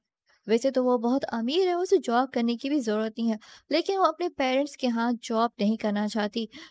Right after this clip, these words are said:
तो वो यहाँ आके जॉब करती है। आगे जाके वो हासंग से भी जाके मिलती है और उसे, और उसे अपना नाम बताती है और उसे याद दिलाती है कि वो हासंग के साथ ही हाई स्कूल में पढ़ती थी।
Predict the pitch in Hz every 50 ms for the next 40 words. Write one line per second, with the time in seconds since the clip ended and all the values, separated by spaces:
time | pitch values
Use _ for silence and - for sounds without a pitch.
0 | _ - 359 370 359 370 370 311 294 269 269 277 277 247 220 220 214 - 262 214
1 | - - 202 202 208 - - 208 196 185 - - 214 220 220 - _ _ _ _
2 | _ _ _ _ _ - 220 233 247 233 220 233 233 - - 247 233 - _ _
3 | _ _ 247 262 277 269 262 277 285 294 285 370 381 381 392 392 403 381 359 -
4 | 311 302 311 339 311 285 269 269 254 - 302 320 302 285 285 262 254 247 240 233
5 | 226 226 - - 285 254 - - _ _ - - - _ - 202 208 220 214 -
6 | 262 240 240 254 262 254 233 226 233 240 240 226 214 220 208 208 - 240 233 233
7 | 220 - - - 277 285 330 311 277 269 277 302 330 285 277 294 254 240 233 240
8 | - 294 285 277 254 - 254 240 226 233 226 226 - - - - - - - -
9 | - 262 294 311 302 - 381 359 320 349 311 285 - 294 269 262 262 262 - 269
10 | 240 220 226 233 240 226 240 - - - 262 247 254 247 254 269 254 254 226 220
11 | 214 - 220 220 - - 220 220